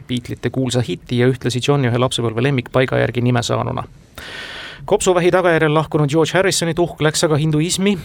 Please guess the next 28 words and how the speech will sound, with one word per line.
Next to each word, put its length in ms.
mis 180
usku 300
ta 80
oli 80
pööranud, 560
kombe 320
kohaselt 480
Varanasi 400
linna 300
juures 260
Indias 400
Gangese 400
jõkke. 400
Need 160
on 80
siis 160
kohad, 240
kus 160
Beatlesite 400
fännid 400
kahte 320
suurest 400
nelikust 600
nüüdseks 340
lahkunut 480
mälestamas 560
saavad 240
käia. 400